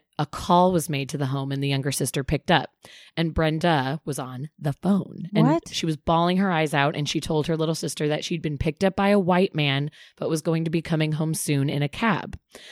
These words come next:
Speaker 1: Um, before her sister even had time to be like, "W-, what? How? Why?" Brenda hung up really quick. So then a second call came through, and Brenda's little sister made sure that the boyfriend answered and was like, "You have to take this in case it's Brenda again. Like,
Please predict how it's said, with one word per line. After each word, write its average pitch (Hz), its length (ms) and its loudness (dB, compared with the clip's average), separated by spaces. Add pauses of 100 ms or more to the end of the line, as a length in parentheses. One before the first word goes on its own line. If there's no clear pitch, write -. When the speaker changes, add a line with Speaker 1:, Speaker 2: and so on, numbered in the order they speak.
(520)
Speaker 1:
Um, 175 240 2
before 196 300 4
her 220 80 4
sister 190 320 0
even 170 180 4
had 160 140 2
time 156 220 0
to 156 60 2
be 156 60 2
like, 147 120 2
"W-, - 240 -2
what? 196 400 6
How? 214 300 2
Why?" 220 440 4
Brenda 160 400 2
hung 147 240 -2
up 147 160 -2
really 143 200 -2
quick. - 380 -10 (360)
So - 100 -4
then 202 100 4
a 180 40 2
second 214 380 0
call 160 260 4
came 151 260 -2
through, 139 380 0
and 143 320 -6 (100)
Brenda's 151 320 -2
little 147 160 -6
sister 143 340 -6
made 139 360 -6
sure 135 380 -2
that 131 340 -4
the 143 220 -6
boyfriend 151 680 -4 (140)
answered 135 400 -4
and 139 100 -10
was 135 100 -8
like, 127 200 -8
"You 156 100 2
have 151 120 0
to - 100 -8
take 147 220 -4
this 143 140 -6
in 135 120 -4
case 139 180 -6
it's 135 120 -10
Brenda 143 300 2
again. 131 520 -2
Like, 143 140 -4